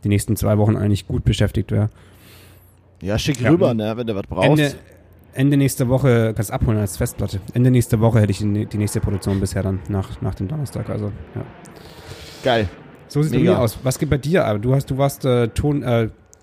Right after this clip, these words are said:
Speaker 1: äh, dommäßig wieder unterwegs.
Speaker 2: Ja, genau. Äh, es gab eine zweite, eine zweite Folge oder eine zweite Session für diese Gaffel am Dom-Sache, also für die Gaffel. Und, ähm,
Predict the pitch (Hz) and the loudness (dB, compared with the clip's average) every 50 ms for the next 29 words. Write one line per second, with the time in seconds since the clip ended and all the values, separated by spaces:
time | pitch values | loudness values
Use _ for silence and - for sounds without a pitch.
0 | - - 139 127 127 127 127 147 135 113 - - - - 180 214 233 220 175 151 | -10 -8 -6 -4 -4 -2 0 0 0 -2 -4 -6 0 2 4 4 4 4 4 4
1 | 139 131 123 120 120 113 - 123 127 120 113 117 107 110 104 95 - - - - | 4 4 2 2 -2 -4 -2 -2 -2 -2 -2 -2 -2 -2 -2 -2 -6 -10 -12 -14
2 | - - - - - - - _ _ _ _ _ _ _ _ - - - - - | -18 -20 -20 -20 -20 -20 -20 _ _ _ _ _ _ _ _ -20 -20 -20 -10 -2
3 | 123 131 151 175 170 143 147 156 165 160 143 123 107 113 120 120 117 - - 151 | 2 4 4 4 4 4 4 4 4 4 4 4 4 2 2 2 0 0 2 2
4 | 139 123 131 131 110 - 123 123 131 135 123 143 135 127 123 117 117 117 113 95 | 2 2 0 -4 -2 0 2 4 4 4 4 4 4 6 6 4 4 2 0 -2
5 | - _ - 113 - - - 113 120 127 123 127 - - 123 123 127 123 113 120 | -6 _ -14 -14 -12 -4 -2 0 0 0 0 -2 -2 0 2 2 2 2 2 2
6 | 120 117 110 107 98 104 107 104 104 104 104 101 - - - 113 120 123 123 113 | 4 4 4 4 2 2 2 0 0 -2 -2 -4 -6 -2 0 2 2 2 0 0
7 | - 131 127 - - 123 113 - 120 110 113 110 104 110 107 - 110 101 - - | 0 0 0 0 0 -2 0 0 0 2 2 0 -2 -2 -2 0 0 0 2 2
8 | 123 113 110 113 110 117 113 123 135 - - 107 101 - 131 120 117 117 98 - | 2 2 2 2 0 0 0 0 0 -2 -2 -4 -2 0 2 2 4 2 2 2
9 | - 101 98 92 90 - 107 110 104 - 110 107 - 131 127 117 - - - - | 0 -2 -2 -4 -4 -4 -4 -4 -2 0 -2 2 4 4 4 4 2 -2 -10 -20
10 | - - - - - - - - 107 110 110 113 113 110 113 104 - - - 90 | -20 -20 -20 -20 -20 -20 -6 0 2 4 4 6 4 4 2 0 0 -2 0 2
11 | 98 98 98 98 104 104 101 95 98 95 | 4 4 4 2 2 0 0 -2 -2 -4